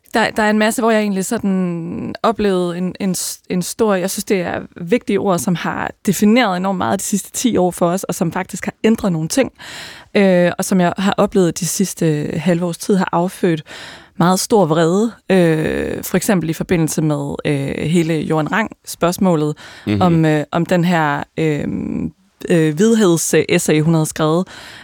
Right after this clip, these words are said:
Speaker 1: Øhm, der, der oplevede jeg meget, at en, en del af grunden til, at der var så stort et raseri, det var fordi, vi havde nogle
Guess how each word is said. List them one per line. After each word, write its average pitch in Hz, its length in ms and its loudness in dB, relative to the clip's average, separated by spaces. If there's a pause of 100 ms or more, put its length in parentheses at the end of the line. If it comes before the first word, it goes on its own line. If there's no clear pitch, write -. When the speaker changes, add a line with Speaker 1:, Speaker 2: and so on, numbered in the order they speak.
(120)
Speaker 1:
Øhm, 147 560 2
der, 190 220 0 (200)
der 175 280 2
oplevede 185 340 2
jeg 170 100 0
meget, 170 220 0
at 175 60 -6
en, 165 100 0 (140)
en 170 100 0
del 202 140 0
af 202 60 -2
grunden 185 200 0
til, 180 120 -2
at - 60 -4
der - 60 -4
var 180 100 -2
så 185 100 -6
stort 185 220 -2
et - 140 -6
raseri, 233 420 -2 (500)
det 196 100 2
var 202 60 0
fordi, 202 460 -2 (160)
vi 170 120 0
havde 175 220 4
nogle 165 140 2